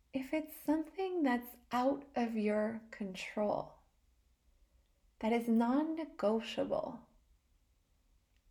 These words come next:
let's just say two simple words. Fuck it.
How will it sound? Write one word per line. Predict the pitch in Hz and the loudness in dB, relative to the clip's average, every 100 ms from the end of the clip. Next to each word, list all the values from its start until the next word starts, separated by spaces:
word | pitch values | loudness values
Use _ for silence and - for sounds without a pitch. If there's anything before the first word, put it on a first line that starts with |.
| _ _ _ _ - _ _ _ _ _ _ _ _ _ | _ _ _ _ -20 _ _ _ _ _ _ _ _ _
let's | 240 247 277 285 - - - | 4 4 4 -2 -16 -20 -6
just | 240 240 240 - _ _ - - | -2 0 -2 -16 _ _ -20 -4
say | 214 202 220 233 247 262 _ _ _ _ _ | 2 4 2 -2 -6 -12 _ _ _ _ _
two | - 269 285 320 330 320 - - | -2 6 6 4 -2 -10 -14 -2
simple | 254 247 - 240 240 247 277 | 0 0 -2 -4 -4 -6 -8
words. | 214 190 - - - - - _ _ _ _ _ _ _ _ _ _ _ - - | -4 -4 -4 -10 -18 -20 -20 _ _ _ _ _ _ _ _ _ _ _ -12 0
Fuck | 220 226 - | 0 0 -6
it. | - | -8